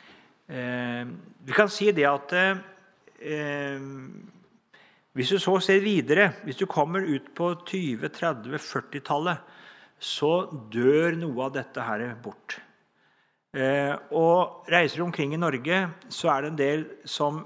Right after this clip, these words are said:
som er pinsevenner. I, jeg møtte oppe i Vest-Telemark, jeg har hatt møte på bedehuset, bedehuset i Vest-Telemark, og der kommer det pinsevenner på møte.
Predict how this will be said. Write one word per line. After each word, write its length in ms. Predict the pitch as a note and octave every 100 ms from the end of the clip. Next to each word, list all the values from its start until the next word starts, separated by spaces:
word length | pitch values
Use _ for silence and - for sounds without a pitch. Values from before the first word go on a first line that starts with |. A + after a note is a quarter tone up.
| B2+
som 380 | - D3+ D3+ D3
er 80 | C#3
pinsevenner. 680 | E3+ C#3 - A#2 A#2+ E3 F3 - - - - _ _ - -
I, 160 | C3+ C#3+ C#3 - - - -
jeg 160 | F3 E3
møtte 300 | C#3+ - E3
oppe 220 | - C#3+
i 80 | D3
Vest-Telemark, 680 | D3+ - A2+ A2 C3+ F3 -
jeg 80 | D3
har 80 | C#3
hatt 140 | E3+
møte 200 | C#3+ -
på 80 | C3
bedehuset, 800 | C3+ A#2 G#2+ - B2+ B2+ B2 C3
bedehuset 400 | C3+ A2+ G#2 B2
i 60 | C3
Vest-Telemark, 560 | - G2+ A2+ D3 -
og 80 | D#3
der 80 | D#3
kommer 240 | E3+ F#3
det 60 | F#3
pinsevenner 560 | G3 - G#2 A#2 G3+ G3 - _ _ -
på 80 |
møte. 320 | F3+ - -